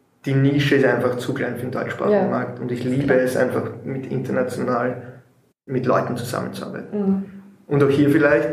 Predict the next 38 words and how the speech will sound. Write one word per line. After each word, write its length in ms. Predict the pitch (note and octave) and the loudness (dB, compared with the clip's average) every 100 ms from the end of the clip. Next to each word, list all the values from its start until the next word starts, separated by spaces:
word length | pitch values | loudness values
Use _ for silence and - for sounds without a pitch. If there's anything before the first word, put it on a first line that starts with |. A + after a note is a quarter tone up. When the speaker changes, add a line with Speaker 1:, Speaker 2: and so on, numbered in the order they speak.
| - - - | -6 -12 -6
Speaker 1:
ich 140 | B2 | -2
hab 80 | C3 | 2
nicht 180 | C3 C3 | 2 2
einmal 180 | C3 C3 | 2 4
in 100 | B2+ | 4
Englisch 400 | B2+ C3 B2+ - | 2 2 0 0
maturiert, 480 | B2+ - C#3 C3 C3+ - - _ _ - - | 0 0 0 0 -2 -10 -18 _ _ -20 -6
weil 120 | C3 | -4
ich 80 | B2+ | -2
hab 80 | - | -2
die 100 | B2 | 0
H 60 | B2+ | 0
T 120 | C3 | 2
L 100 | B2+ | 0
gemacht 280 | B2+ C3 C3 | 0 -2 -2
und 160 | C3 - | -4 -2
da 60 | |
hat's 140 | B2+ C3+ | -2 -2
nicht 120 | B2+ | -4
Englisch, 540 | - - - - - - _ _ - | -4 -6 -8 -10 -14 -20 _ _ -6
oder 240 | - B2+ | -2 0
war 240 | B2 B2+ - | 2 0 -2
optional, 600 | C3+ - D3 B2 B2+ C#3 | -4 0 2 2 2 0
hab 100 | B2+ | 0
ich 80 | B2+ | 2
nicht 240 | C#3 - | 2 0
gemacht. 400 | B2 B2+ - - - - - - - - | -2 -2 -4 -6 -16 -20 -20 -20 -20 -8
Und 160 | - C#3 | -2 2
dann 140 | C#3 | 2
steh 160 | C3+ C3+ | 2 0
ich 160 | C3 C3 | 0 2
da 260 | C3+ C#3+ | 4 4
und 120 | C#3+ C3+ | 0 -4
ich 100 | C3 | -2
schreibe 240 | B2+ C3 | -2 0
einen 200 | B2+ - | -2 -2
Blog 280 | B2 A#2+ - | 0 0 -2
auf 180 | - | -6